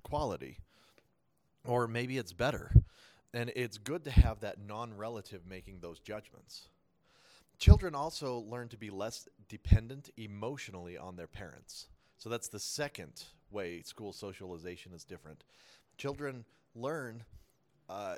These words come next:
not to depend only on their parents for their socialization. And third, the school creates loyalty to something other than the family.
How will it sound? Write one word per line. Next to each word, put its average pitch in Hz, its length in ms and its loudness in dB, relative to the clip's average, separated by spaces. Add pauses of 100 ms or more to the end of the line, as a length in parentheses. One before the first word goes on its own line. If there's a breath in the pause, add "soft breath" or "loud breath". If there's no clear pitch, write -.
not 120 380 -6
to 135 80 -10
depend 135 420 0
only 127 280 -4
on 120 160 -4
their 113 100 -4
parents 123 460 -8
for 104 180 -8
their 101 120 -4
socialization. 98 800 -8 (1300 loud breath)
And 135 220 -8
third, 160 460 0
the 123 120 -4
school 208 340 -2
creates 139 420 -4
loyalty 117 580 -4
to 98 100 -10
something 135 440 -8 (120)
other 135 220 -2
than 123 180 -8
the 110 100 -6
family. 110 540 -8